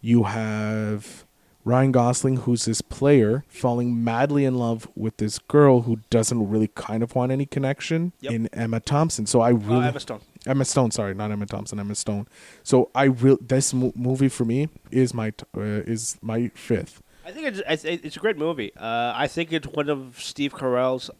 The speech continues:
Speaker 2: underappreciated
Speaker 1: It
Speaker 2: movies.
Speaker 1: is. He has so many unpre-, appreci-, at first I was like, "Oh, I don't like him," 'cause I saw him in, like, the, the Steve,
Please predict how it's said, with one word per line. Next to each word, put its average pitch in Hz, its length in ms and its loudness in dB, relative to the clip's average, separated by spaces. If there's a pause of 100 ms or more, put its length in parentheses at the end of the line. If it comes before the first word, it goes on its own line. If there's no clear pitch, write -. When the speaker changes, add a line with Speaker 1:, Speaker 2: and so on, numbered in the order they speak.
(220)
Speaker 2:
underappreciated 123 1200 -8
Speaker 1:
It 165 120 4
Speaker 2:
movies. 156 240 4
Speaker 1:
is. - 240 -10 (200)
He 190 180 0
has 175 220 0
so - 280 0
many 147 200 0
unpre-, - 460 -6
appreci-, - 380 -8 (240)
at 139 180 2
first 180 220 4
I 190 40 4
was 160 100 4
like, 139 180 -4
"Oh, 123 80 -2
I 113 140 0
don't 113 400 -6
like 113 280 -10
him," 175 220 -6
'cause 120 160 -10
I 117 80 0
saw 123 300 2
him 123 100 -2
in, 117 120 -2
like, 110 320 -10
the, 104 340 -6 (300)
the 110 180 -4
Steve, - 560 -4